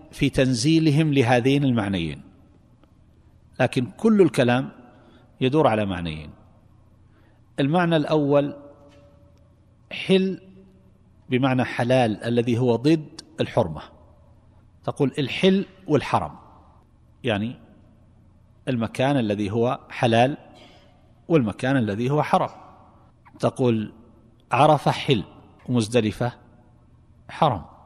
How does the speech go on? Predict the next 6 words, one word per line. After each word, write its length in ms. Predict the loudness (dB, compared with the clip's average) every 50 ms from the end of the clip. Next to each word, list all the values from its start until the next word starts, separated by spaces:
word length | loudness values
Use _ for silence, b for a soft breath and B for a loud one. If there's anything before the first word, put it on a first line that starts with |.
| -20 -20 -10 -4
والمعنى 320 | -2 0 0 2 2 2
الثاني 600 | 0 0 -2 -2 0 2 2 2 2 0 -2 -4 -8 -12 -20 -20 -20 -10 -2 0
أن 240 | 0 2 2 0 -2
حل 440 | -2 2 2 4 4 4 0 -4 -6 -14 -20 -20 -20 -20 -20 _ -20 -20 -20 _ -20 _ _ _ _ _ _ _ _ _ _ _ -8
بمعنى 480 | -2 -2 0 2 0 0 0 0 -2 -2
حال، 1000 | -2 -2 -2 0 0 2 2 2 0 0 0 2 2 2 2 2 0 -2 -4